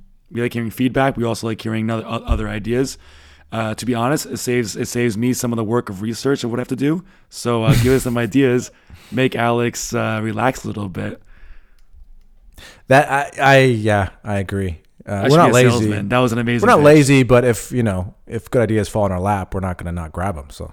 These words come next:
Speaker 2: that's just the way it is.
Speaker 1: Not gonna not
Speaker 2: Um,
Speaker 1: grab 'em. That's it.
Speaker 2: But I think that's a good place to, to wrap things up. I hope that answered his question, uh, a little bit at least. Um, but yeah, let's, uh,
Speaker 1: Yeah, I hope so too. Y-, you know, I'm thinking, like, we might have to do this, uh,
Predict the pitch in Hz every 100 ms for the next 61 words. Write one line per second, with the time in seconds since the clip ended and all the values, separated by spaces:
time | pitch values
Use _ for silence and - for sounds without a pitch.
0 | - 82 - 82 - 73 69 85 76 -
1 | - - - - 127 98 90 87 85 95
2 | 92 71 - - - - - - - 90
3 | 233 381 - 180 - 147 131 - 117 107
4 | 101 - - - 101 92 95 - - 104
5 | 107 - 104 95 110 113 127 175 123 120
6 | 123 - 95 90 - 113 - - 87 98
7 | 95 92 90 87 82 69 - - 92 87
8 | 92 92 110 101 95 120 - - 98 95
9 | 95 90 - _ - 107 120 127 - -
10 | 143 151 135 135 151 202 180 - 131 160
11 | 170 - 139 139 143 139 147 120 143 143
12 | 139 127 113 123 131 151 104 123 131 117
13 | - 127 117 110 104